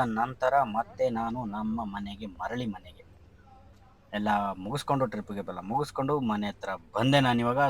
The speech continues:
So ಇಲ್ಲಿ ನೋಡ್ತಿದ್ರೆ ಇದೇ ಮನೆ ನಮ್ದು. ಹಾಗಾದ್ರೆ ಸ್ನೇಹಿತರೆ, ಈ ಒಂದು ವಿಡಿಯೋ ನಿಮ್ಗೆ ಇಷ್ಟ ಆಯ್ತು ಅಂತ ಅನ್ಕೋತೀನಿ. ಇಷ್ಟ ಆಗಿದ್ರೆ ಸಬ್ಸ್ಕ್ರೈಬ್ ಮಾಡಿ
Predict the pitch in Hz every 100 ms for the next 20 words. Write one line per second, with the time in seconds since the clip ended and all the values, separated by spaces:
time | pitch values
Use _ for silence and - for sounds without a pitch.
0 | - 104 101 98 101 123 139 104 101 101
1 | 101 101 101 90 110 117 - - - 87
2 | 90 - - - - - - - - 170
3 | 214 214 214 - 165 190 190 202 202 196
4 | 185 139 147 156 156 135 113 165 190 202
5 | 196 143 131 139 - 113 - 135 110 110
6 | 110 127 110 113 110 - 120 131 - 151
7 | 123 117 107 - - - - 110 - -
8 | 127 110 202 208